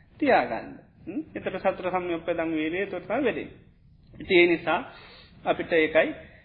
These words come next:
අ, මේකෙන් හොඳට සිහිය උපද්දව ගන්න ඕනේ. මොකද්ද? සෝතාපන්න වෙන්න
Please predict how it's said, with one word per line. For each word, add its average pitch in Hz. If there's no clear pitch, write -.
අ, 160
මේකෙන් 175
හොඳට 214
සිහිය 220
උපද්දව 185
ගන්න 160
ඕනේ. 185
මොකද්ද? 180
සෝතාපන්න 180
වෙන්න 175